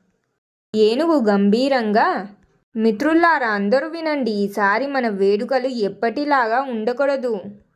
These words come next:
ఈ ఏడాదంతా మనం ఒకరికొకరు ఎంతో సహాయం చేసుకున్నాం కాబట్టి ఈ రాత్రి మనం ఒకే కుటుంబంలా కలిసి భోజనం చేద్దాం. ఈ కొత్త సంవత్సరాన్ని మంచిగా ఎంజాయ్ చేద్దాం."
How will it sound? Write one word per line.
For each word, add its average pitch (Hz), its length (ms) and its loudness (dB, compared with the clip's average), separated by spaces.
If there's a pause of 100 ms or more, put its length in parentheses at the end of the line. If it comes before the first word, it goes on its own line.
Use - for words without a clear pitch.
(220)
ఈ 254 160 0
ఏడాదంతా 254 1000 2
మనం 220 280 -4
ఒకరికొకరు 233 600 -2
ఎంతో 240 500 0
సహాయం 311 560 -2
చేసుకున్నాం 262 640 -2
కాబట్టి 208 840 -2 (400)
ఈ 247 140 2
రాత్రి 226 400 2
మనం 277 300 -2
ఒకే 247 380 0
కుటుంబంలా 254 720 0
కలిసి 240 380 -2
భోజనం 277 480 -2
చేద్దాం. 262 760 -2 (540)
ఈ 262 260 2
కొత్త 233 280 2
సంవత్సరాన్ని 285 760 0
మంచిగా 233 580 0
ఎంజాయ్ 294 540 0
చేద్దాం." 254 680 -2